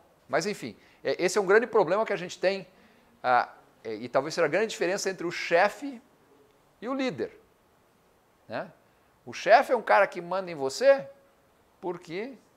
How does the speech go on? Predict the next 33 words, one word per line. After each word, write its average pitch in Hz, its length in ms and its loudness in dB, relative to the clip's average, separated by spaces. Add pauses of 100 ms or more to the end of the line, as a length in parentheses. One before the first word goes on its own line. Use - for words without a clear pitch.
(200)
alguém 135 320 -4
deu 190 240 6
a 170 60 6
ele 185 160 -2
uma 202 100 -2
autoridade, 202 840 4
uma 95 140 -12
autoridade 123 440 0
assim 135 140 -12
meio 139 140 -4
delegada, 160 720 4
mas 117 420 -8 (840)
você 113 220 -10
não 160 120 -6
enxerga 170 480 6
nele, 180 420 -4 (560)
ah, 113 640 2
nenhum, 139 560 -8 (1120)
nenhum 151 140 0
atributo, 196 560 -2
nenhuma 139 220 -4
característica 143 760 -4
que, 143 280 -16 (540)
que 107 540 -10 (140)
faça 165 280 4
com 170 140 -10
que 135 60 -16
você 139 220 -6
diga, 160 200 -6
"Não, 113 160 -8
é, - 340 -12 (100)
definitivamente 156 760 -6
esse, - 180 -10